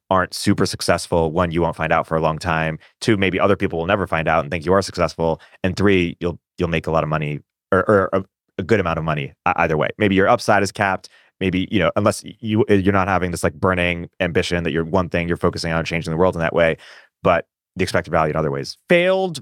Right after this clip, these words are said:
Speaker 2: venture, senior venture capitalists are called millionaires. Uh, like,
Speaker 1: <laughs>
Speaker 2: failed
Speaker 1: Yeah.
Speaker 2: founders are
Speaker 1: Yeah.
Speaker 2: called, like, broke. Like,
Speaker 1: Yeah,
Speaker 2: meaning you'll
Speaker 1: exactly.
Speaker 2: find other jobs, right? Uh,
Speaker 1: And
Speaker 2: so
Speaker 1: not just
Speaker 2: yes.
Speaker 1: millionaires, tens of millions, hundreds
Speaker 2: Yeah,
Speaker 1: of millions.
Speaker 2: yeah,
Speaker 1: <laughs>
Speaker 2: exactly.
Speaker 1: Yeah.
Speaker 2: Yeah, yeah. Failed hedge fund manager. Yeah, it is different. I, I wonder, I wasn't,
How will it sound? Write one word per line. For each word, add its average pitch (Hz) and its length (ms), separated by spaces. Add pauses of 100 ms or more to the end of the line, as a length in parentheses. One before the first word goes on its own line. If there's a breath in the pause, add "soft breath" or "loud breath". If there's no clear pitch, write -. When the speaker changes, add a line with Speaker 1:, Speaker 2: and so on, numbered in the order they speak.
Speaker 2:
venture, 139 440
senior 135 340
venture 107 260
capitalists 107 460
are 92 60
called 95 240
millionaires. 90 520
Uh, 156 260
like, 160 140
Speaker 1:
<laughs> - 0
Speaker 2:
failed 196 280
Speaker 1:
Yeah. 185 180
Speaker 2:
founders 196 380
are 156 140
Speaker 1:
Yeah. 190 80
Speaker 2:
called, 160 180
like, 143 180
broke. 127 360
Like, 156 160
Speaker 1:
Yeah, 120 140
Speaker 2:
meaning 165 160
you'll 101 80
Speaker 1:
exactly. 101 180
Speaker 2:
find 135 180
other 127 160
jobs, 101 380
right? 117 280
Uh, 123 240
Speaker 1:
And 110 100
Speaker 2:
so - 40
Speaker 1:
not 120 120
just 127 100
Speaker 2:
yes. 120 60
Speaker 1:
millionaires, 92 260
tens 117 260
of 107 60
millions, 87 220
hundreds 127 120
Speaker 2:
Yeah, 220 120
Speaker 1:
of 185 60
millions. 151 220
Speaker 2:
yeah, - 60
Speaker 1:
<laughs> 151 220
Speaker 2:
exactly. 160 240
Speaker 1:
Yeah. 123 180
Speaker 2:
Yeah, 113 100
yeah. 101 160 (160)
Failed 135 220
hedge 123 160
fund 113 140
manager. 101 300 (280 loud breath)
Yeah, 185 140
it 190 140
is 220 140
different. 170 400
I, 180 200
I 170 120
wonder, 196 520 (260 loud breath)
I 220 80
wasn't, 311 420